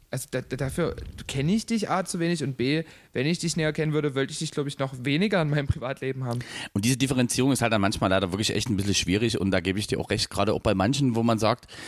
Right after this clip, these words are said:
Speaker 2: das ist für einen Smalltalk im Club, sei es jetzt Gast, D-J-Kollege oder so, ist das total super,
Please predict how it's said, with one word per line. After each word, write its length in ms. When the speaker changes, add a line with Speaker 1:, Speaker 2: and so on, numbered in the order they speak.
Speaker 2:
das 180
ist 280
für 100
einen 140
Smalltalk 760
im 140
Club, 280
sei 140
es 100
jetzt 240
Gast, 320
D-J-Kollege 580
oder 120
so, 140
ist 140
das 60
total 340
super, 380